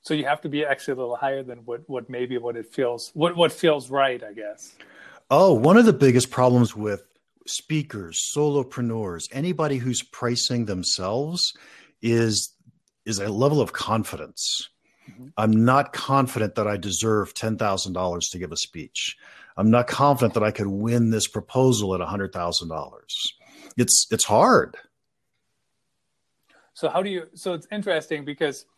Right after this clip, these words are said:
Speaker 1: so there's, there's really two sides of the coin. So I'm thinking about,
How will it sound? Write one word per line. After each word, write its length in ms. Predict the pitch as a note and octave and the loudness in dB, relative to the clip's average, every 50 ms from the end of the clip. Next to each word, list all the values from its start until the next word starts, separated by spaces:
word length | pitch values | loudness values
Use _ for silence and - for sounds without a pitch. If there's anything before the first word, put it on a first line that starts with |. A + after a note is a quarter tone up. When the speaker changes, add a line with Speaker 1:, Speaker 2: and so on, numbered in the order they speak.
| _ _ _ _ _ - | _ _ _ _ _ -8
Speaker 1:
so 120 | - E3 | -6 -4
there's, 200 | D#3 E3+ E3 E3 | -2 -2 -4 -6
there's 320 | E3+ E3+ D#3 D#3 D3+ C#3+ D#3 | -8 -6 -4 -4 -4 -4 -4
really 240 | F#3 G3 F3+ D#3 - | -4 -4 -4 -4 -6
two 240 | - - F3 E3 | -8 -8 -8 -8
sides 400 | D#3+ - - D#3+ C#3 C#3 C3+ C3+ | -6 -2 0 0 0 0 -2 -6
of 80 | C#3 B2 | -8 -8
the 120 | B2 B2 | -8 -10
coin. 360 | - - - C#3+ A#2+ A2 G#2 - | -10 -8 -8 -8 -8 -8 -12 -12
So 120 | - C3+ | -10 -8
I'm 180 | C3 C#3+ D3+ D3 | -8 -8 -8 -8
thinking 360 | - D3+ D3+ D3 - D3 C3+ | -8 -8 -8 -8 -10 -10 -10
about, 540 | B2 A#2+ C3 B2+ B2+ B2 A#2+ A#2 A#2 A#2+ | -6 -2 0 0 2 2 0 -2 -4 -8